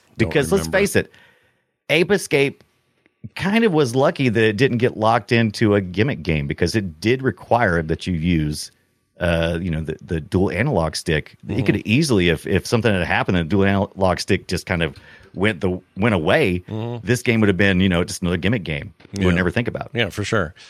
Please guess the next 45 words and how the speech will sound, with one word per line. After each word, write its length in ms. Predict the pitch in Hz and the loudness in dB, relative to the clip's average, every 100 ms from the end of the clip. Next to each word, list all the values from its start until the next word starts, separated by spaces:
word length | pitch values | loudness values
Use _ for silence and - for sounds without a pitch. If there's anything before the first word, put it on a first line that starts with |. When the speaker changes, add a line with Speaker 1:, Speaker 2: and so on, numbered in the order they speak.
| - | -10
Speaker 1:
The 80 | - | -4
ways 220 | 147 185 | 0 0
you 80 | 180 | 0
can 100 | 160 | -2
play 160 | 151 147 | 0 0
this 140 | 143 - | 0 0
today, 300 | 120 117 117 | 2 4 2
everybody, 380 | 113 110 110 | 2 0 0
if 100 | 107 | 0
you're 220 | - 104 95 | 0 -2 0
wondering 340 | 98 101 95 | -2 -2 -2
where 80 | 92 | -4
you 80 | 92 | -4
can 80 | |
get 160 | 92 135 | 0 0
it, 140 | 135 - | 0 0
real 200 | 110 104 | 0 2
hardware, 420 | 104 101 98 98 | 2 4 4 4
obviously, 320 | 98 92 101 | 2 0 -2
if 60 | 95 | -2
you 60 | |
got 100 | 92 | -2
a 40 | 87 | 0
PlayStation 460 | 98 85 90 82 | -2 0 -2 -2
and 160 | 85 85 | -4 -4
an 100 | 82 | -2
old 180 | 82 78 | -4 -2
disc, 260 | 80 - | -4 -4
you 60 | - | -6
can 100 | 71 | -10
play 200 | 76 76 | -6 -4
it. 120 | 78 - - - - - | -6 -10 -20 -20 -20 -6
Uh, 200 | 87 87 | -2 -2
the 100 | 90 | -2
disc 260 | 117 113 | -2 0
itself, 340 | 95 - 101 95 | -4 -4 -6 -4
I 40 | |
saw 220 | 90 104 92 | -4 -2 -2
some 240 | - 92 | -4 -6
on 100 | 85 | -6
eBay. 360 | 110 120 117 117 | -4 0 2 2
They 80 | |
weren't 240 | 90 95 - | 2 -2 -4
that 220 | 101 107 | -6 -2
bad. 420 | 104 107 107 101 | 0 2 0 -4